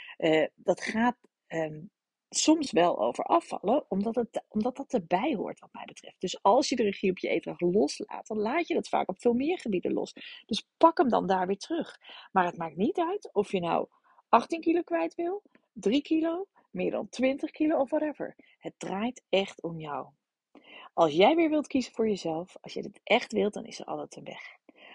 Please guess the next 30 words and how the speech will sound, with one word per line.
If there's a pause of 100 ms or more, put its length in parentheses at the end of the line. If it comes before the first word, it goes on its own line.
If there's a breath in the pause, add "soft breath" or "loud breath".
(160 loud breath)
Nou, (320)
het
honderd
dagen
programma,
ik
zeg
het
nog
maar
één
keer,
is
alleen
nog
maar, (100)
eh,
je
kunt
je
alleen
nog
maar
aanmelden
voor
het
programma (580 loud breath)
tot
twaalf
september,